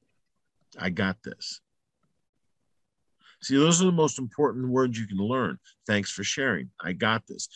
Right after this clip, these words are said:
See, if you do this with discipline, if you do this consistently, if you do this repeatedly, what will happen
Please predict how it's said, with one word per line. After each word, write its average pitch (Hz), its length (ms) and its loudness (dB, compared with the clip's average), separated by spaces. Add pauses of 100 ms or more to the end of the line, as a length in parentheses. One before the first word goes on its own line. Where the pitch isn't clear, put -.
(120)
See, 147 120 0
if 143 100 -2
you 160 80 -2
do 180 480 6
this 143 640 4 (1120)
with 123 200 2 (240)
discipline, 104 880 2 (560)
if 110 140 -4
you 143 100 4
do 143 320 6
this 165 300 2 (300)
consistently, 117 1700 4 (180)
if 123 160 0
you 143 100 4
do 175 360 8
this 143 320 6 (240)
repeatedly, 104 1200 4 (440)
what 139 180 4
will 127 120 2
happen 117 720 2